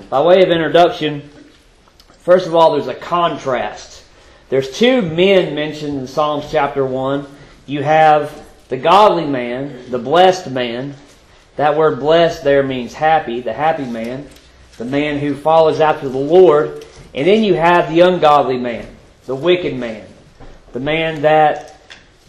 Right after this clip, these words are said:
rebels against God, the man that doesn't live righteously. There's a contrast. The blessed man is grounded in God's word, and the Bible tells us that he's gonna bring forth fruit.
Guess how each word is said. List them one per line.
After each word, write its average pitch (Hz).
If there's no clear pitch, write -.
rebels 170
against 139
God, 127
the 123
man 151
that 135
doesn't 165
live 147
righteously. 127
There's 160
a 160
contrast. 143
The -
blessed 202
man 175
is 147
grounded 185
in 156
God's 170
word, 165
and 139
the -
Bible 156
tells 160
us 135
that 135
he's 156
gonna 156
bring 151
forth 147
fruit. 180